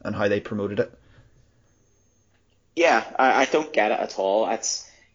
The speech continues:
Speaker 2: it's like, listen, you might be able to convince six-year-old children that John Cena is an underdog, but you're not gonna be able to convince a hardcore wrestling fan that John Cena is an underdog when he is literally, like, the machine that is, you know, been the face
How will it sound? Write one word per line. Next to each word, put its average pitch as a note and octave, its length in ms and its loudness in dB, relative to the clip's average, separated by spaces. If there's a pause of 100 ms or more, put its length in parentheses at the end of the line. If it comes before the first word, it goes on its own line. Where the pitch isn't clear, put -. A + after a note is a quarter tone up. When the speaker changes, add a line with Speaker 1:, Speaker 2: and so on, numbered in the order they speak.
(340)
Speaker 2:
it's - 140 -4
like, B2 140 2
listen, B2+ 340 2
you C3 80 -2
might C3+ 240 -2
be B2 100 4
able A2+ 140 2
to G#2+ 80 0
convince G#2+ 840 -2
six-year-old A2 760 2
children A#2 440 0
that A#2 120 -2
John A2 260 2
Cena A2 260 0
is G#2 100 -2
an G#2 80 2
underdog, A#2 540 4
but A#2 100 2
you're A#2 100 0
not A2+ 200 2
gonna A2+ 160 -2
be G#2+ 100 4
able G#2 140 2
to - 60 -14
convince G2+ 460 -2
a G2+ 60 -2
hardcore G2+ 580 2
wrestling F#2 420 0
fan A#2 200 0
that A2 160 0
John G#2 260 2
Cena G#2 280 -2
is G#2+ 160 -2
an G#2+ 140 0
underdog A2+ 600 4
when - 100 -2
he B2 200 2
is G#2+ 140 -2
literally, G#2+ 340 4
like, G#2 280 0 (220)
the A2 100 0
machine A#2 680 0 (360)
that A2+ 120 0
is, A2+ 420 0
you B2 80 -2
know, A2+ 340 4 (840)
been A#2 180 0
the A#2 60 6
face A2+ 340 6